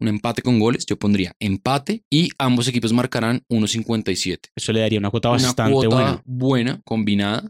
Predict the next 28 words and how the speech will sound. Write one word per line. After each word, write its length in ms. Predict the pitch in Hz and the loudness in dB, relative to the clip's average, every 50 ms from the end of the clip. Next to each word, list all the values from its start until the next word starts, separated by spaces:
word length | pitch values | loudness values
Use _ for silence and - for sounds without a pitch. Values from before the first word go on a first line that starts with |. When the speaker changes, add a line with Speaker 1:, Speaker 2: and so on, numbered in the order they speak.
| - _ | -12 _
Speaker 1:
y 500 | 110 107 104 101 107 117 131 147 - - | -6 -2 -2 0 0 0 0 -2 -4 -8
a 80 | - 107 | -10 -8
mí 160 | 101 95 95 - | -8 -8 -8 -8
me 140 | - 101 101 | -8 -6 -6
llama 200 | 98 95 95 98 | -6 -6 -6 -8
la 60 | 104 | -8
atención 360 | 104 117 110 104 - 95 87 | -6 -6 -6 -6 -6 -6 -8
eso. 200 | 85 90 95 107 - | -8 -10 -14 -14 -6
Speaker 2:
Claro, 260 | - 110 101 104 113 - | -6 -4 -4 -4 -6 -6
aquí 180 | - 110 - 123 | -8 -4 -2 -2
la 100 | 117 110 | -2 0
podemos 200 | - 131 120 120 | 0 0 0 0
hacer 220 | 131 127 135 113 - | 0 0 -2 -2 0
creando 400 | - 123 123 123 123 123 127 131 | 0 0 0 0 0 0 0 0
el 140 | 135 127 120 | 2 2 2
mismo 380 | 127 127 120 123 127 127 131 | 2 2 2 2 0 2 2
evento 500 | 139 147 143 127 117 - - 131 139 - - | 2 2 2 2 0 0 -2 -4 -6 -4 -4
dentro 400 | - 117 120 113 107 - 110 110 | -2 0 2 2 2 2 2 2
de 80 | 107 | 2
la 80 | 104 98 | 2 2
plataforma 440 | 107 107 - 107 - 117 107 117 120 | 0 0 0 0 0 2 2 2 4
de 60 | 123 | 4
Rushbet, 300 | 123 113 104 107 127 - | 4 2 2 0 -2 -2
que 100 | - 104 | -2 -2
es 60 | 98 | 0
la 80 | 104 107 | 2 2
Speaker 1:
Sí. 60 | 113 | 4
Speaker 2:
única 360 | 113 113 110 107 - 120 117 | 4 2 2 2 0 -4 -4